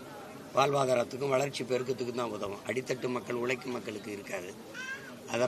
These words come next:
பற்றி அவர்கள் கவலைப்பட மாட்டார்கள். ஏன்னா இங்க முதலாளிகளுக்கான அதிகாரம் தான் கட்டமைக்கப்படுது. இப்ப அதனால அதை போய் பேசி, வாக்குக்கு காசு கொடுக்குற இடத்துலயே லாப தேவை வந்துருது,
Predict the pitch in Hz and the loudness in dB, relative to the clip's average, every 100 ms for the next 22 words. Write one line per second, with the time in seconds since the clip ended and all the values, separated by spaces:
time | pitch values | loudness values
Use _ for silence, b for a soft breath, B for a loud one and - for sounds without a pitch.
0 | 123 135 151 143 135 131 131 151 135 123 | 4 6 6 6 4 6 6 6 4 4
1 | 113 104 107 120 143 156 151 135 139 160 | 4 0 0 6 6 6 2 2 2 2
2 | 170 160 147 151 135 123 127 120 117 127 | 4 2 2 0 0 2 4 2 0 -2
3 | 135 120 143 117 92 - - - - - | -2 0 0 0 -4 -6 -8 -10 -12 -12
4 | - - - - - 110 135 147 151 139 | -12 -12 -12 -4 4 6 6 6 6 4
5 | 120 143 123 135 - 104 113 143 156 160 | 2 0 2 0 0 0 8 8 6 -2
6 | 151 - 151 160 151 135 131 127 120 117 | 0 6 6 6 0 2 4 4 2 2
7 | 110 113 156 - - - - - - - | 4 4 4 0 -14 -14 -16 -14 -14 -14
8 | - - - - - 139 180 185 165 147 | -14 -12 -12 -6 6 10 12 12 8 6
9 | 131 120 101 95 | 4 2 -2 -2